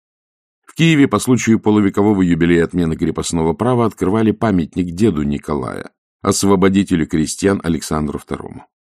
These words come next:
На торжества приехали царь с великими княжнами, а также премьер Столыпин.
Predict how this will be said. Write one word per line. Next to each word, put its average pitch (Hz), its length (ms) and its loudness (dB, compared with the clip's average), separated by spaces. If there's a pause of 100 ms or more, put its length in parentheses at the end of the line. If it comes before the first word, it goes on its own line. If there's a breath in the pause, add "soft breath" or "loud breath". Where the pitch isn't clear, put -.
(300)
На 95 160 2
торжества 95 500 0
приехали 78 600 -4
царь 92 320 -2
с - 140 -8
великими 85 400 -2
княжнами, 78 580 -4 (400)
а - 100 -4
также 160 260 0
премьер 80 500 -2
Столыпин. - 600 -10